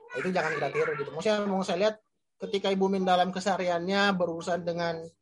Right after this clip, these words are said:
rekan-rekan pengusaha itu, pernah nggak menemukan sosok Simpson dari teman-teman pengusaha itu? Gitu.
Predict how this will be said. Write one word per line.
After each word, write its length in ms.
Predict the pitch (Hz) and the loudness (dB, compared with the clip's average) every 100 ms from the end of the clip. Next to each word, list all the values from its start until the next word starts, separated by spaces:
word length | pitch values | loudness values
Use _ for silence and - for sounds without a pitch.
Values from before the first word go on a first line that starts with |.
| _ _ _ _ | _ _ _ _
rekan-rekan 560 | 160 170 165 165 160 156 | -2 -2 -2 -4 -6 -6
pengusaha 400 | 160 156 156 165 160 | -8 -2 -2 0 -2
itu, 400 | 165 226 247 - _ _ - | 0 2 2 0 _ _ -4
pernah 320 | 220 262 320 | -2 0 0
nggak 320 | 233 165 - | 2 0 -2
menemukan 640 | 190 190 185 175 175 226 220 | -2 0 0 -2 -2 -2 -2
sosok 240 | 214 214 | -4 -4
Simpson 400 | - 214 220 233 | -4 -2 -2 2
dari 160 | 202 196 | 2 2
teman-teman 640 | 196 185 180 185 196 185 | -2 -2 -2 -2 -2 -2
pengusaha 400 | 175 170 175 170 | -4 -4 -4 -4
itu? 400 | 170 214 170 123 - 117 | -2 0 0 -2 -12 -16
Gitu. 240 | 104 101 | -14 -16